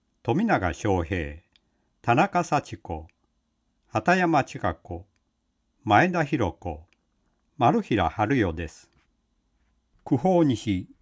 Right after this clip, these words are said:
十二月一日号。西区民だより。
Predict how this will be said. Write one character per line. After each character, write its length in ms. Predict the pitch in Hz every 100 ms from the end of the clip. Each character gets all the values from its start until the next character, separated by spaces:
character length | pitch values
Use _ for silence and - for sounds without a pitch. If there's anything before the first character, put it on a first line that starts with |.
| _ _ _ _ 107
十 220 | 123 208
二 100 | 214
月 280 | 127 - - 107
一 200 | 110 107
日 140 | 104 101
号。 380 | 85 76 87 - _ _ _ _ _ _ _ _
西 240 | 120 - 185
区 140 | 175
民 280 | 151 139 117
だ 140 | 107
よ 140 | 92 80
り。 240 | 85 90